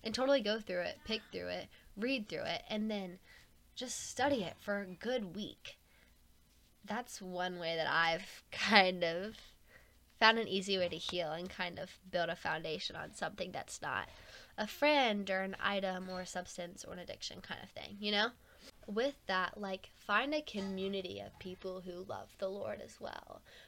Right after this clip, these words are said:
who you can talk to, who understand. Find somebody who understands and talk to them about it. Don't build your foundation of healing on the fact they've done it too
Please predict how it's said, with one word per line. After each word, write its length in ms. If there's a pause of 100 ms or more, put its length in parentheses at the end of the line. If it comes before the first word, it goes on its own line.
who 100
you 140
can 180
talk 360
to, 360
who 160
understand. 840
Find 360
somebody 480
who 220
understands 1040 (580)
and 220
talk 480
to 180
them 120
about 320
it. 160 (420)
Don't 380
build 340
your 160
foundation 600
of 140
healing 380
on 80
the 80
fact 300
they've 260
done 180
it 140
too 320